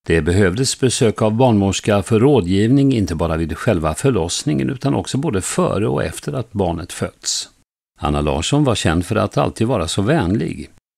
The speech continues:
Till jul brukar hon därför få blommor av tacksamma föräldrar.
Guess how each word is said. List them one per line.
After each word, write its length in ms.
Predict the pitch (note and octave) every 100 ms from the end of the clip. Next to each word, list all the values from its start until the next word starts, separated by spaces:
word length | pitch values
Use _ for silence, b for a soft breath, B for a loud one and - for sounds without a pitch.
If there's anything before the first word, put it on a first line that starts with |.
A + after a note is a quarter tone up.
| _ -
Till 280 | - F#2+ F2+
jul 380 | E2+ E2 B2+ F#3
brukar 380 | C3 B2+ B2+ B2
hon 160 | C3
därför 320 | A#2 G#2 A2
få 180 | A2 C3+
blommor 380 | B2 F3 G#2 A2
av 100 | B2+
tacksamma 600 | - C#3 - - D#2+ D#2+
föräldrar. 720 | - G2 D#2 F2+ A2 - -